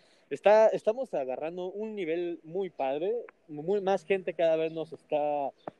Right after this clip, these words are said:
está prestándole atención al torneo y se está interesando, ¿no?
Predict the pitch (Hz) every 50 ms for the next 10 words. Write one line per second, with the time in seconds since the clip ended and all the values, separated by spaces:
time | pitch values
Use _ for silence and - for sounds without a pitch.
0 | _ - 139 - - 160 151 170 156 - 160 165 170 160 151 135 123 - 127 120
1 | 120 - - 151 147 147 147 143 - - 117 113 113 120 120 123 135 151 202 240
2 | _ _ _ _ _ _ _ - 135 135 - 135 - - 185 226 220 240 202 170
3 | - 247 240 269 202 139 123 123 165 220